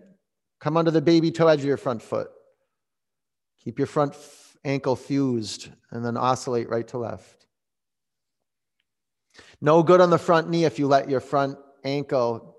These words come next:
be wishy-washy. You gotta keep your front ankle fused in Tadasana foot. Okay, bend your back knee, cross over with your left hand.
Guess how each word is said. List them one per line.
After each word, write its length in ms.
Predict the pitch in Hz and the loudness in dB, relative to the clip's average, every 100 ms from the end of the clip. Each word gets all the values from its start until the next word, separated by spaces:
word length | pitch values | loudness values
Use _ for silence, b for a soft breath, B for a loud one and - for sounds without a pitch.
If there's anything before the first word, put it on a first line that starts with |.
| - | -18
be 140 | 120 117 | -10 -6
wishy-washy. 840 | 135 - 135 113 107 101 123 110 101 _ _ | -4 -4 -4 -2 -2 -6 -12 -16 -20 _ _
You 80 | 117 | -8
gotta 160 | 113 117 | -6 -6
keep 240 | - 127 | -8 -10
your 80 | 135 | -8
front 220 | - 131 | -6 -6
ankle 260 | 127 123 113 | -6 -8 -12
fused 640 | - 127 117 107 - - _ _ _ _ _ _ | -10 -10 -10 -12 -18 -20 _ _ _ _ _ _
in 260 | 107 107 104 | -14 -12 -12
Tadasana 580 | 101 107 110 110 113 104 | -10 -4 -4 -4 -10 -16
foot. 240 | - 104 - _ _ _ _ _ _ _ _ _ _ _ _ _ _ _ _ _ _ _ | -16 -18 -18 _ _ _ _ _ _ _ _ _ _ _ _ _ _ _ _ _ _ _
Okay, 100 | - | -12
bend 220 | 110 127 131 | -4 -2 -2
your 100 | 123 | 0
back 300 | 131 127 131 | 0 0 -4
knee, 260 | 135 147 | -8 -8
cross 380 | 147 135 131 - | -8 -4 -4 -2
over 220 | 123 123 | -2 -2
with 180 | 120 110 | -4 -4
your 80 | 117 | -6
left 220 | 120 - | -6 -8
hand. 340 | 131 131 147 | -14 -14 -16